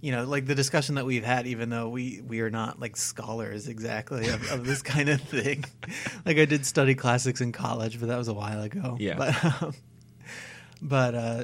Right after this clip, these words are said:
Speaker 1: knowing the environment where, you know, where the listeners would be and who the listeners were likely to be is,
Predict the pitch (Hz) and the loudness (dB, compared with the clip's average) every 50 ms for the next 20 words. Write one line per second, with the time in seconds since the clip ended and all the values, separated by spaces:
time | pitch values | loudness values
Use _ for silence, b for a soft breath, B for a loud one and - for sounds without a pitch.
0 | - 156 135 131 135 135 139 139 139 131 127 127 127 120 117 123 120 123 127 120 | -4 -2 0 4 4 6 6 6 6 6 6 4 2 2 2 2 2 2 2 2
1 | 123 117 110 117 107 110 117 117 120 113 123 117 113 110 110 120 120 127 120 113 | 0 0 0 0 2 2 0 -2 -4 -4 -2 0 0 0 0 0 -2 -4 -4 -4
2 | 113 110 110 107 110 110 107 113 110 107 113 110 - 123 113 110 110 104 110 113 | -2 -2 0 0 0 0 0 0 0 0 -2 -2 -2 0 0 0 0 0 0 -2
3 | 117 110 104 120 110 107 107 113 - - 113 104 98 110 120 117 117 110 117 110 | -4 -2 0 0 0 0 0 -2 -2 -4 -4 -4 -4 0 0 2 2 2 0 -2
4 | 110 110 104 - - 117 110 107 - 123 113 107 107 107 107 - 120 117 110 - | -2 -2 -2 -2 -2 -2 -2 -2 -2 -2 -2 -2 -2 -4 -4 -4 -4 -4 -4 -4
5 | 127 107 110 110 104 101 110 104 - 117 107 104 104 104 101 98 - - - | -4 -4 -2 -2 -2 -2 -4 -6 -6 -6 -6 -6 -8 -6 -6 -6 -8 -8 -10